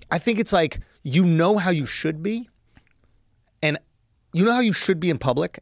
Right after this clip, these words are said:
and you also know how you are. And I think the great thing, at least that I've been able to experience, is people get to be who they are at these shows, right? So, like, everybody knows that everybody could get it, any race, religion, anybody.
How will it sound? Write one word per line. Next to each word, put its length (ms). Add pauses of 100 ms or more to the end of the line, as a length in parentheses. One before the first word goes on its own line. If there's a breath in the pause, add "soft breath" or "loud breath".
(120)
and 100
you 100
also 180
know 100
how 120
you 220
are. 320 (840 soft breath)
And 120
I 60
think 360
the 80
great 500
thing, 380 (1000)
at 60
least 200
that 100
I've 160
been 120
able 140
to 40
experience, 480
is 240 (220)
people 280
get 180
to 100
be 120
who 180
they 240
are 320
at 120
these 160
shows, 400 (100)
right? 220
So, 100
like, 160
everybody 400
knows 400
that 120
everybody 360
could 180
get 180
it, 220
any 200
race, 320
religion, 480
anybody. 580